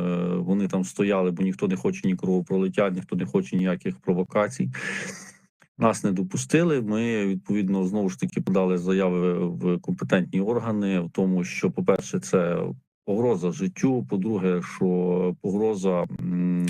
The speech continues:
е, не, не погроза, а перешкоджання потрапити до храму, е, в зв'язку з тим, що в нас є всі документи на руках, і ми могли би зайти, але нам не дають такої змоги.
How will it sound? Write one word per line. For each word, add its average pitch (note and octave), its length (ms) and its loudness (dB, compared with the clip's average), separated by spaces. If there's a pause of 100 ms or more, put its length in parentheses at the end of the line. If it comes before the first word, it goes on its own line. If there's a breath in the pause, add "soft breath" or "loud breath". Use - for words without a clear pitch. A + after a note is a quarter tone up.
е, F2 420 0
не, G#2+ 160 0
не A2 140 0
погроза, A2+ 480 2
а F2+ 760 2
перешкоджання G#2 680 0
потрапити F#2+ 580 0
до F#2 140 2
храму, A#2 460 -2 (840 loud breath)
е, G#2 120 6
в F#2+ 340 2
зв'язку F#2+ 440 -2
з - 60 -6
тим, G#2 160 2
що G#2 160 -2
в - 20 0
нас F#3 220 0
є G2 60 0
всі F#2 160 -2
документи B2+ 540 0
на F#2 120 0
руках, F2+ 500 0 (120)
і F#2 360 0
ми F#2+ 280 2
могли F#2+ 320 2
би F#2 140 2
зайти, G2+ 580 0
але F#2+ 300 0
нам F#2+ 340 0
не G2 200 0
дають F#2 500 -2
такої F#2 380 0
змоги. E2+ 640 -2